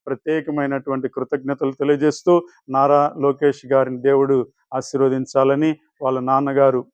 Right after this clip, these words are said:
రాష్ట్ర ముఖ్యమంత్రి మరి నారా చంద్రబాబు నాయుడు గారిని దేవుడు ఆశీర్వదించాలని, వారిని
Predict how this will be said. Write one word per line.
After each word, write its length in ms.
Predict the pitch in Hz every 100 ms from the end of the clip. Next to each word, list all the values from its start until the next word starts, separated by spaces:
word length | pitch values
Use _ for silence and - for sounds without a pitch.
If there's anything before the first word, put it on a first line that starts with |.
| _
రాష్ట్ర 340 | 131 127 - 131
ముఖ్యమంత్రి 800 | 131 - 139 135 135 - 147 147 _ _ 131
మరి 280 | 123 120 165
నారా 440 | 131 131 135 135 131 131
చంద్రబాబు 440 | 139 135 135 131
నాయుడు 280 | 135 135 127
గారిని 420 | 135 135 139 139
దేవుడు 480 | - _ 131 139 127
ఆశీర్వదించాలని, 1000 | 127 - 131 135 131 - 131 135 147 147 _ _ -
వారిని 440 | 127 127 131 117